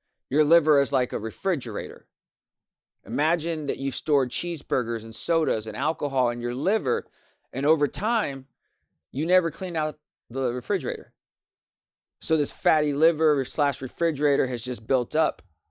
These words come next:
and it's just there, and it doesn't allow you to be your best self.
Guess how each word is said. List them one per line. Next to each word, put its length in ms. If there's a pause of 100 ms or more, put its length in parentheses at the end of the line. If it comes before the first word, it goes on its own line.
(440)
and 160
it's 160
just 240
there, 340 (420)
and 200
it 120
doesn't 320
allow 360
you 440 (360)
to 100
be 160
your 160
best 300
self. 480